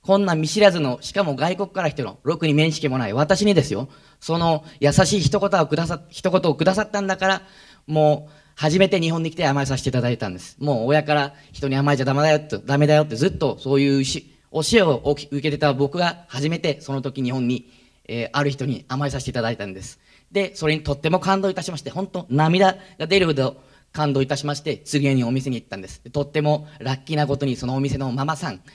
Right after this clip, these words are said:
経営者、ママさんとしてお呼びしてるんですけど、ママさんが、えー、ちょっとたまたまですね、お店が、えー、空いてて、暇そうにしてて、私に話しかけてくださったんです。「ここでバイトでもすればどう？」って。「もうあなた、常連さん、あー」、もうあと一分ですね。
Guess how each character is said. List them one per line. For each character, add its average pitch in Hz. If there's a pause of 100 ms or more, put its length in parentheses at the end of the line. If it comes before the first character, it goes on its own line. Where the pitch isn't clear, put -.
(300)
経 131
営 131
者、 120
マ 123
マ 139
さ 131
ん 117
と -
し -
て 107
お 120
呼 117
び 110
し -
て -
る 135
ん 139
で 131
す 131
け -
ど、 98
マ 117
マ 143
さ 156
ん 156
が、 156 (360)
え 113
ー、 113
ち -
ょ -
っ -
と 147
た 165
ま 240
た 262
ま 240
で 185
す 151
ね、 143
お 147
店 147
が、 139 (300)
え 120
ー、 -
空 147
い 127
て 135
て、 131
暇 143
そ 151
う -
に 131
し -
て 139
て、 123 (380)
私 135
に 139
話 143
し -
か 151
け 135
て 139
く 131
だ 117
さ 123
っ -
た 110
ん 107
で 98
す。 - (120)
「こ 104
こ 107
で 113
バ 135
イ 170
ト 185
で 165
も 147
す 135
れ 139
ば 135
ど 170
う？」 -
っ -
て。 - (720)
「も 127
う -
あ 135
な 131
た、 123 (300)
常 139
連 151
さ 156
ん、 -
あ -
ー」、 - (500)
も 127
う -
あ 120
と 135
一 127
分 175
で 120
す -
ね。 131